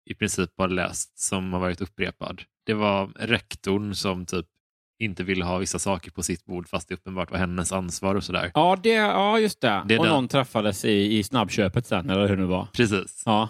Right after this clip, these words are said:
Speaker 1: Just det.
Speaker 2: Någon kan ha hetat Anders.
Speaker 1: Den här ligger ganska nära i, i temat faktiskt.
Speaker 2: Ja.
Speaker 1: Det började bra och jag skulle jobba med Hanna som var i femtioårsåldern. Hon kunde firman utan och innan.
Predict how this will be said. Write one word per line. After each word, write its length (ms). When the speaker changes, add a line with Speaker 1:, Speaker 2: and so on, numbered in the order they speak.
Speaker 1:
Just 220
det. 120
Speaker 2:
Någon 220
kan 160
ha 60
hetat 240
Anders. 480
Speaker 1:
Den 80
här 100
ligger 200
ganska 420
nära 360
i, 60
i 160
temat 460
faktiskt. 400
Speaker 2:
Ja. 360
Speaker 1:
Det 60
började 340
bra 340
och 60
jag 140
skulle 200
jobba 200
med 140
Hanna 500
som 200
var 100
i 60
femtioårsåldern. 960
Hon 180
kunde 260
firman 500
utan 580
och 120
innan. 400